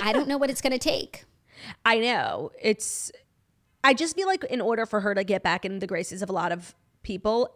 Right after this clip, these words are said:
Speaker 2: she really doesn't have to do that much. And I think this podcast, like, she could have just, like, addressed it head on and been like, "You know what? I should have just stopped." Um, and the podcast would have been buried with the new year, and, like, we all could have moved on. But, like,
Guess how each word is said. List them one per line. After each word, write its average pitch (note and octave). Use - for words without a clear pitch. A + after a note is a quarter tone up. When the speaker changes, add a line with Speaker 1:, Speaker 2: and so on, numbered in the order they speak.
Speaker 2:
she -
really G#3+
doesn't G#3+
have F#3+
to F#3+
do F3+
that E3
much. C#3
And A#3
I -
think A#3
this G#3+
podcast, G#3
like, F3+
she -
could G#3
have G3+
just, G3+
like, G3
addressed F#3
it F#3+
head F3
on E3+
and F#3
been F3
like, F3+
"You A3
know A3
what? A3
I G3
should F3+
have F3
just -
stopped." -
Um, F#3
and A3+
the G3
podcast G#3
would G#3+
have G3+
been G#3
buried G3
with F#3+
the G3
new G3+
year, G3+
and, G3
like, F#3+
we G3+
all F#3
could G3
have F#3+
moved F#3
on. F3+
But, -
like, F#3+